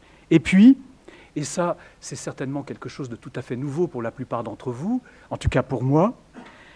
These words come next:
des mosquées féminines en Chine, mémoire et oubli, et des oulémas femmes, le cas des mosquées féminines en Chine. Nous sommes donc heureux, euh,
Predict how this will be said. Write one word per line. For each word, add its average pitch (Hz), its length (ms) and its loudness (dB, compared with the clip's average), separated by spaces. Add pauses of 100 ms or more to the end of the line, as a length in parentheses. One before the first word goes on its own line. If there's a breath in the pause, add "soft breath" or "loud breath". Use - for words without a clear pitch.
(180 loud breath)
des 190 160 12
mosquées 202 480 6
féminines 151 680 2
en 113 80 -4
Chine, 139 460 -2 (1000)
mémoire 160 460 8
et 127 80 2
oubli, 117 380 -2 (1120 soft breath)
et 175 240 10 (280 loud breath)
des 185 280 10
oulémas 156 560 4
femmes, 185 520 2 (1500 soft breath)
le 180 140 10
cas 180 200 6
des 143 120 4
mosquées 139 360 2
féminines 151 640 0
en 135 80 -12
Chine. 95 400 -12 (880 soft breath)
Nous 131 80 -4
sommes 131 240 2
donc 143 240 4
heureux, 131 680 6
euh, - 40 -20